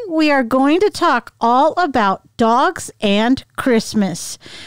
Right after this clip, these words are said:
Did you know that more training programs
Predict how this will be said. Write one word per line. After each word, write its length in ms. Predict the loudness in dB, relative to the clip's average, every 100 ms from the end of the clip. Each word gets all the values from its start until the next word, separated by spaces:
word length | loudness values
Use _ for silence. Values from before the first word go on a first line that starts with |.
| -20 -8
Did 260 | 0 0 2
you 220 | 2 4
know 360 | 4 4 2 0
that 220 | 0 2
more 400 | 4 4 4 2
training 480 | 0 0 2 4 2
programs 720 | 0 -2 0 0 2 2 0